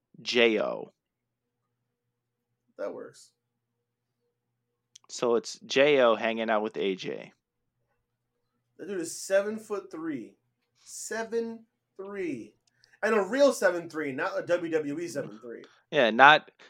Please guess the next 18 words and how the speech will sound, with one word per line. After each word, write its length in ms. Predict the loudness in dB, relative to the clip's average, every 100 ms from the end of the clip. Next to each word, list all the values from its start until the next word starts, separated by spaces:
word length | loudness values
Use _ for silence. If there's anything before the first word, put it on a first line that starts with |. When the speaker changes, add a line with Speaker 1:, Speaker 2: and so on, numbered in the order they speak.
| _
Speaker 1:
uh, 260 | 2 4 4
Big 340 | 2 2 2
Cass, 540 | 0 4 6 6 2 -6
who's 260 | -6 -4
seven 400 | -4 0 0 -2
feet 260 | -6 -6 -2
tall, 360 | 4 6 6 2
but 160 | -2
he's 160 | -4 -6
six-eight. 640 | -4 -4 -2 -4 -4 -8 _ -10
Like 200 | -10 -10
<laughs> 60 | -8
Speaker 2:
Exa-, 1500 | 0 2 2 0 -4 -4 -12 0 10 10 10 4 6 2 2 -4 -8
<laughs> 80 | -2
exactly. 840 | -4 0 2 2 0 -8 -8 -12 _ _ -12
<laughs> 100 | -8 -8 -8 -14 -16 -20 _ _ _ -18 -16 -16 -20 -20 -12 4
Speaker 1:
Um, 680 | 8 10 8 4 -4 -8 -12 _ _ _ _ _ _ _ _ _ _ _ _ _ _ _ _ _ -8
so 360 | 2 4 4